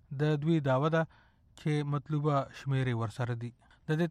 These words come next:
ترڅنګ په خیبر پښتونخوا کې تحریک انصاف په شپږ نوي کې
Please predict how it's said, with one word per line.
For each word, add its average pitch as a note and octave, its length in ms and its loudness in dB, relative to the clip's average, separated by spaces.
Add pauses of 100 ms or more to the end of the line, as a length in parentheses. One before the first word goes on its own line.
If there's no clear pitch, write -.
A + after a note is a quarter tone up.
ترڅنګ E3+ 320 0
په D#3 140 -2
خیبر D#3 260 0
پښتونخوا C#3 420 -2
کې D#3 240 -6
تحریک C3+ 360 -2
انصاف D3 440 0
په A#2+ 240 -2
شپږ C#3+ 320 -2
نوي C#3+ 240 -2
کې D#3 80 -2